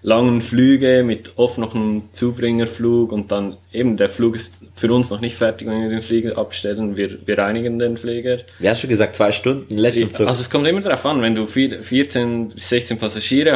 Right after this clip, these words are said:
Speaker 1: hast und die den Flieger vielleicht jetzt nicht, nicht sonderlich sauber zurücklassen, dann bist du schnell mal lange dran, oder? Wir waschen auch das, das Geschirr selber ab, die, die Teller selber ab, wir ziehen die Betten ab, wir, äh, eben,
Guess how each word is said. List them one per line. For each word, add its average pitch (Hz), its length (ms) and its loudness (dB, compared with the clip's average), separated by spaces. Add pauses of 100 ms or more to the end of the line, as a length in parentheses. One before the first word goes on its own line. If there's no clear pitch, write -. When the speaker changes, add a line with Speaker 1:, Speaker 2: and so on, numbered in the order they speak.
Speaker 1:
hast 120 240 0
und 113 200 -2
die 113 80 -4
den 107 160 -4
Flieger 110 240 -2
vielleicht 101 300 -4
jetzt - 120 -8
nicht, - 260 -8
nicht 120 300 -2
sonderlich 113 560 2
sauber 107 260 2
zurücklassen, 101 560 -4
dann 98 140 -4
bist 98 180 -6
du 101 60 -6
schnell 110 240 0
mal 113 240 -4 (460)
lange 127 340 2
dran, 101 260 -2
oder? 110 220 -2
Wir 107 140 -2
waschen 98 260 -4
auch 95 100 -8
das, - 320 -12
das - 220 -6
Geschirr 117 300 0
selber 113 380 -2
ab, 104 280 -4 (140)
die, 98 100 -6
die 95 180 -14
Teller 110 300 2
selber 110 340 0
ab, 107 160 0
wir 104 100 -6
ziehen 107 200 0
die 110 80 -2
Betten 104 380 -4
ab, 101 320 -8 (420)
wir, 113 580 0 (800)
äh, 131 60 2
eben, 104 320 -2